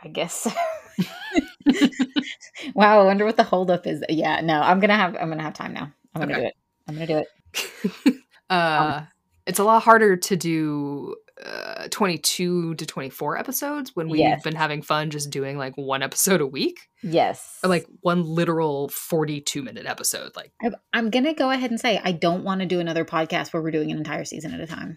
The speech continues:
Speaker 2: Yeah, that was a bad call on
Speaker 1: That
Speaker 2: our
Speaker 1: was
Speaker 2: part, but you know what? We're gonna do
Speaker 1: But
Speaker 2: it, you
Speaker 1: we're
Speaker 2: guys.
Speaker 1: gonna see this one through, yes. Yeah. But in,
Speaker 2: Yeah.
Speaker 1: in the future, I feel like, uh, we, we tried, we learned.
Speaker 2: We learned. It turns out it's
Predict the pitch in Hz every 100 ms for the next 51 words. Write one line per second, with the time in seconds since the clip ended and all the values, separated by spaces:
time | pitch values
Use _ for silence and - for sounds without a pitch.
0 | - _ 185 175 220 214 196 175 156 147
1 | 240 370 403 - 165 151 160 156 - 156
2 | 170 202 135 - 135 - 220 262 285 -
3 | 190 196 202 170 180 285 294 180 202 302
4 | 285 214 180 - 147 151 127 262 254 269
5 | 262 269 233 202 - 165 156 107 - -
6 | 190 - - - _ 240 139 - - _
7 | _ _ _ 170 - 190 185 151 185 -
8 | 180 175 160 151 - 160 156 156 147 -
9 | - - - - 165 160 127 170 - 175
10 | 170 214 277 - _ - 170 165 165 165
11 | 170 190 247 - - _ _ 170 165 202
12 | 180 143 139 - _ 180 - - 214 190
13 | 180 190 208 190 175